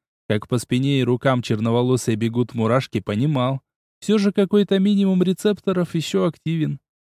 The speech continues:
«Не дождешься, грязное животное!» Воспользовавшись выданной мной минутой на раздумье, в конечном итоге ответила красноглазая.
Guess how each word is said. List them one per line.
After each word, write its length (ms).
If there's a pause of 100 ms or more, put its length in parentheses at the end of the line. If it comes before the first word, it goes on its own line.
(120)
«Не 200
дождешься, 640
грязное 420
животное!» 560 (400)
Воспользовавшись 1080
выданной 460
мной 240
минутой 400
на 160
раздумье, 580 (420)
в 80
конечном 680
итоге 400
ответила 540
красноглазая. 920